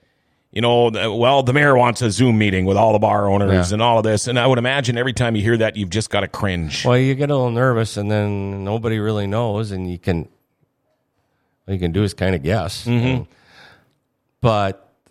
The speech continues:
Speaker 2: the mayor's on our side.
Speaker 1: Yes, he
Speaker 2: There's
Speaker 1: is.
Speaker 2: no question that he's on the side of the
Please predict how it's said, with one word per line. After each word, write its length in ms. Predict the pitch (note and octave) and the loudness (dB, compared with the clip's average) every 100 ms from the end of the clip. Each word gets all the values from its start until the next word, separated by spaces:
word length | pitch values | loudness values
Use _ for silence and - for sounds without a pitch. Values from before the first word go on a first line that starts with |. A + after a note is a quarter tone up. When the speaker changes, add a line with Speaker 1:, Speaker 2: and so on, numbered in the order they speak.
| _ _ _ _ - | _ _ _ _ -14
Speaker 2:
the 140 | F2 | -4
mayor's 360 | B2 D3+ C3+ G#2+ | 0 0 0 -2
on 280 | G2+ G2 F#2+ | -2 -4 -6
our 220 | E2+ E2+ | -8 -10
side. 360 | - D2+ - _ A#2 | -10 -12 -12 _ -2
Speaker 1:
Yes, 440 | A#2+ F2 - - | -2 -2 -10 -10
he 140 | A#2 A#2 | -4 -2
Speaker 2:
There's 200 | E2 - | -4 -6
Speaker 1:
is. 40 | |
Speaker 2:
no 140 | F#2+ G2 | -6 -6
question 540 | - F2+ E2 E2 D#2+ | -6 -8 -8 -8 -6
that 80 | D#2 | -4
he's 160 | D#2+ | -4
on 140 | D#2+ D#2 | -4 -6
the 60 | |
side 320 | D2 F2+ F2 E2 | -6 -2 -2 -2
of 100 | D#2 | -4
the 180 | D2+ | -6